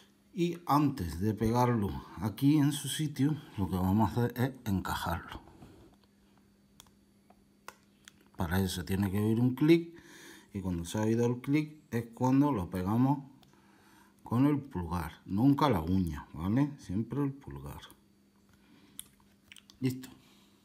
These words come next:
Bueno, pues ahora si no fuésemos a sustituir la batería, ya conectaríamos la batería también, colocaríamos su chapa, ¿vale? Sus tornillos y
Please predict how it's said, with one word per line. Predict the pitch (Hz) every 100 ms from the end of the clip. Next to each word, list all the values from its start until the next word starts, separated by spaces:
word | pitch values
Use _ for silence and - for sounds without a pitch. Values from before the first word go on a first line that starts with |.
| _ _ _ _ _ _ _ _ _ _ _ _ _ _ _ _ _ _ _ _ _ _ _ -
Bueno, | 104 101 78
pues | 95 98
ahora | 107 127 147
si | - 113
no | 107 113
fuésemos | 131 120 113 117 110
a |
sustituir | 110 - 113 110 117
la | 113
batería, | 110 110 110 120 147 165 -
ya | 92 101
conectaríamos | 85 78 - 85 90 95
la | 95
batería | 98 95 98 107 101
también, | 117 123 156 165 - - - - - _
colocaríamos | 85 80 78 80 92 90 95 95 98 95 - _ _ _ _ _ _ _
su | - - 117
chapa, | 110 151 160 165 185 - - _ _ _ _ -
¿vale? | 101 135 175 - - - _
Sus | - 110 -
tornillos | 139 139 165 175 180 190 190 - -
y | 107 104 123